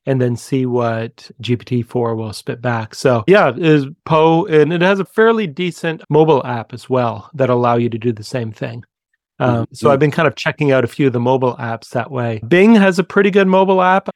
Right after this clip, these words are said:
Speaker 1: as well that will actually let you talk to it, and then it will answer you back.
Speaker 2: That's, yeah, so that's interesting. Well, what do you think, Jason, about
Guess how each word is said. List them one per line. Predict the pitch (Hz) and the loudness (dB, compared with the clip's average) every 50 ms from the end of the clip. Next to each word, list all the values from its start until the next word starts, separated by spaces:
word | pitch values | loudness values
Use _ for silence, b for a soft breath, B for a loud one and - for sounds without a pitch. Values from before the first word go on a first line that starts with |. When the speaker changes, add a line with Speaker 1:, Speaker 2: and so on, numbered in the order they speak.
| _ | _
Speaker 1:
as | - 160 147 123 143 | -4 -4 -4 -4 -2
well | 143 143 143 156 175 185 208 202 _ | -4 -2 -2 -2 -4 -6 -8 -10 _
that | - 196 143 131 143 143 | -14 -10 -4 -2 0 0
will | 143 139 135 135 | 2 0 0 0
actually | 139 143 143 - - 156 139 | 0 -2 -4 -4 -6 -6 -4
let | 131 135 139 - - | -2 -2 -2 -4 -6
you | 160 147 139 139 135 135 131 127 131 127 - | -6 -6 -4 -2 -2 0 0 -2 -2 -4 -8
talk | - - 151 147 139 - - | -6 -2 -2 -2 -2 -4 -2
to | - 170 165 | 0 2 4
it, | 170 180 - - | 2 2 0 -4
and | 175 147 143 123 | -6 -6 -2 0
then | 143 143 143 139 139 139 135 135 135 135 143 _ - | 0 2 2 0 0 -2 -2 -4 -6 -6 -8 _ -6
it | 165 156 175 | -4 -4 -2
will | 185 147 139 139 131 131 131 - | -2 0 0 0 0 -2 -4 -4
answer | - 143 139 143 135 - - - 131 123 120 123 123 120 113 107 - | -6 -6 -6 -6 -8 -8 -6 -4 -4 -4 -4 -6 -6 -8 -10 -10 -6
you | 127 131 127 | -4 -4 -2
back. | 110 127 127 127 120 113 - _ b b b - | 0 0 0 0 0 -2 -6 _ b b b 2
Speaker 2:
That's, | 147 147 143 - - - - - - | 2 2 2 0 -4 -12 -12 -8 -2
yeah, | 185 135 123 113 110 110 135 | 0 0 0 0 -2 -4 -8
so | 135 - - 135 | -8 -4 -4 -2
that's | 123 131 127 - - | 0 0 -2 -2 -4
interesting. | 127 117 107 113 - - 117 110 - | -8 -6 -8 -10 -8 -8 -8 -6 -2
Well, | - 151 143 | 2 2 4
what | 143 156 165 - | 4 4 2 2
do | - 190 | 0 0
you | 180 | 0
think, | 151 - - 170 160 151 139 123 | 0 0 0 0 2 2 0 0
Jason, | 117 139 139 131 - - 127 127 | 0 2 2 2 2 0 0 0
about | 120 110 127 123 120 120 120 117 120 - _ | 0 2 2 2 4 4 2 2 0 -4 _